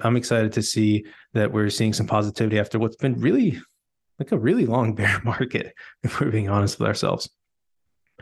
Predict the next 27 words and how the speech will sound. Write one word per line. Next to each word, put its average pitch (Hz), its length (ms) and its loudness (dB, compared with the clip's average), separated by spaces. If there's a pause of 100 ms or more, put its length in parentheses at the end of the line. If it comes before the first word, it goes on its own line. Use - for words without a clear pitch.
(360)
So 143 100 0
let's 151 100 0
head 175 80 2
over 147 240 4
to 131 300 4
F 123 120 2
X 127 240 0
Hash. 110 420 0 (380)
So 110 240 2
we 110 80 2
go 120 80 2
to 120 80 2
F 117 100 0
X 113 140 -4
Hash. 151 300 2
If - 80 -16
you 120 80 -2
click - 200 -2
on 107 120 0
Marketplace, 120 680 0 (200)
shows 107 260 -2
you 107 80 4
highest 110 300 2
volume 110 500 2 (100)
past 104 260 -2
seven 101 200 0
days. 117 300 2